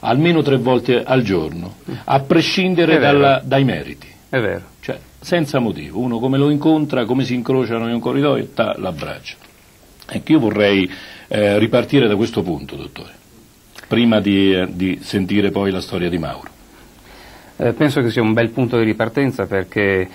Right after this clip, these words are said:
Speaker 2: eh, noi siamo talmente abituati, eh, a vedere la vita come un susseguirsi di esperienze che devono essere corrette. Eh, a scuola, eh, dicemmo già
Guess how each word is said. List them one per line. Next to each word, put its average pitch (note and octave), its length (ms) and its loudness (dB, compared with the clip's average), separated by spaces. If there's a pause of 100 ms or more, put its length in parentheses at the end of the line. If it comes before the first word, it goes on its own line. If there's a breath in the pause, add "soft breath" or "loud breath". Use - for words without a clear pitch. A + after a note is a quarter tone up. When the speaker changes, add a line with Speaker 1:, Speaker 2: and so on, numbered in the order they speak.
(260 loud breath)
Speaker 2:
eh, A#2 80 -4 (400)
noi G2 420 -4
siamo G#2 640 -2
talmente A#2+ 540 0
abituati, F#2+ 760 -2
eh, D#2+ 60 -18 (500 soft breath)
a F#2 640 -2
vedere A#2 1040 2
la A2 140 0
vita C3 420 0
come C3+ 320 0
un A2+ 140 0
susseguirsi A#2 760 -2
di G#2+ 220 -4
esperienze A2+ 840 -2
che A2+ 140 -6
devono G#2 260 -2
essere G#2 300 -4
corrette. A2 640 -2 (520 loud breath)
Eh, F#2 520 -4
a G2+ 120 2
scuola, A2 540 0
eh, F#2 360 -8 (440)
dicemmo A2+ 460 -4
già G#2+ 300 0